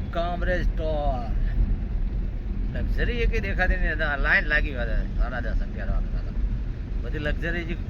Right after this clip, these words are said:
ખુલ્લા છેડે જ લાગે હો. હોટલ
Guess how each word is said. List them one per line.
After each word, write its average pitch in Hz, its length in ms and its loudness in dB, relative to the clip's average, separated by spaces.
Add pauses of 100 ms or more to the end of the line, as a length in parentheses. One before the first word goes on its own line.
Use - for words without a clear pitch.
(440)
ખુલ્લા - 260 6
છેડે 165 300 0
જ 156 160 -2
લાગે 123 200 0
હો. 151 120 0 (2250)
હોટલ 147 320 0